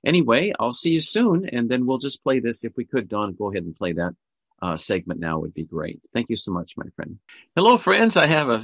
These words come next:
a fantastic fellow on my show today. His name's James Armstrong, coming to us from Canada live. And, um,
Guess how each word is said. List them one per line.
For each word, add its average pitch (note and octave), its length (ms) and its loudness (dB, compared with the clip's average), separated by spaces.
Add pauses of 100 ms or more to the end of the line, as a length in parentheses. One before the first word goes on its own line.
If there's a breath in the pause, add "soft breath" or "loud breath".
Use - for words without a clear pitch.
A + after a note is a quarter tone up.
a A#2 180 -2
fantastic F3+ 680 -2
fellow D#3+ 280 2
on B2 120 2
my A#2 140 2
show D3+ 220 0
today. D#3 360 0
His E3+ 180 -6
name's A2+ 240 -4
James B2+ 300 -4
Armstrong, B2 640 -4
coming A2+ 260 -6
to A2 160 -6
us G#2+ 100 -8
from F#2+ 180 -14
Canada D3+ 480 -4 (540)
live. F3+ 440 2 (100)
And, C#3 400 0
um, C3+ 480 0